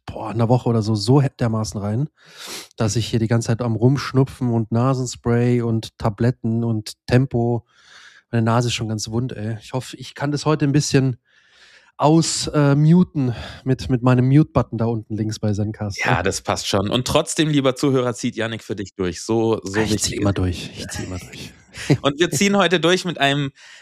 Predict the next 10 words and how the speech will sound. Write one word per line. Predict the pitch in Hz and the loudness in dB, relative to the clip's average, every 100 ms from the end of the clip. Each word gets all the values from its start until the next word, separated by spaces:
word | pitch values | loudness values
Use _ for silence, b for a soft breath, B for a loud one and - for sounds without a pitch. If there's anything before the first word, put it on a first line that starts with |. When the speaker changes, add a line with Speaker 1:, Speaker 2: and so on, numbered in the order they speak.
| _ | _
Speaker 2:
Thema, | - 151 165 170 170 156 | 0 2 4 4 2 2
das | - 123 131 - - | 2 4 2 -2 -12
mal | 120 120 | -4 -2
wieder | 117 117 | 2 0
sehr | 113 | 0
spannend | 110 147 147 107 | 0 -2 -2 -4
ist, | 113 | -6
nämlich | 123 123 123 127 - - _ _ _ _ | -4 -2 0 -2 -4 -16 _ _ _ _
ob | 131 - | -2 0
Rankings | 117 127 156 - 110 131 - - | 0 2 0 -4 -6 -8 -12 -14